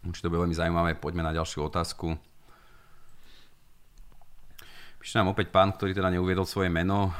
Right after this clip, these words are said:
"Som vašim klientom i sporiteľom v druhom pilieri. A začal som vo V U B Generali akciový, neskôr prestúpil v rámci V U B čky do indexového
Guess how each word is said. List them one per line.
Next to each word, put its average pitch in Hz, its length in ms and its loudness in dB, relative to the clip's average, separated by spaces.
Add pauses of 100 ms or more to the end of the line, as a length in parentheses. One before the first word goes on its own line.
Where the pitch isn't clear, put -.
"Som - 160 -6
vašim 95 240 0
klientom 87 400 -2
i - 20 -4
sporiteľom 90 460 -2
v 82 80 -6
druhom 87 160 0
pilieri. 87 480 2 (720)
A 82 320 0
začal 98 320 2
som 90 320 2
vo 87 160 2
V 92 160 4
U 90 80 0
B 92 80 4
Generali 87 480 4
akciový, 98 720 0 (160)
neskôr 82 320 -4
prestúpil 82 480 -4
v 80 80 -2
rámci 82 380 0 (340)
V 82 160 -2
U 82 80 0
B 80 160 -2
čky 78 720 -4
do 73 160 -2
indexového 98 880 0